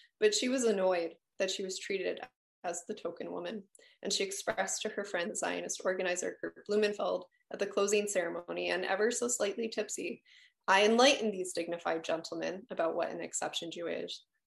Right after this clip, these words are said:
and I tried to make clear to them that I have necessarily found myself here as an exception woman."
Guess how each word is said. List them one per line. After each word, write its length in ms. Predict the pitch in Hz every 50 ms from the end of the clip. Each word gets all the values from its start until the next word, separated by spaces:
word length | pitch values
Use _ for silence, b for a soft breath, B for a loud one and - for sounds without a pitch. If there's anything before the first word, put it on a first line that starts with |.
| - -
and 80 | 202
I 100 | 269 202
tried 320 | 190 190 - 214 202 196 196
to 80 | -
make 180 | 208 185 190 -
clear 160 | - 233 233
to 100 | 240 220
them 220 | - - 180 175
that 120 | - - -
I 60 | 185
have 120 | 175 180
necessarily 600 | 196 202 202 208 - 226 - 208 196 190 190 190 190 -
found 200 | 240 247 254 240
myself 420 | 190 190 - - - - - -
here 460 | - - - 262 208 - - - - _ _
as 120 | - - -
an 100 | 185 185
exception 520 | - - - - 170 - - - 175 180
woman." 420 | 185 190 190 175 175 - 185 185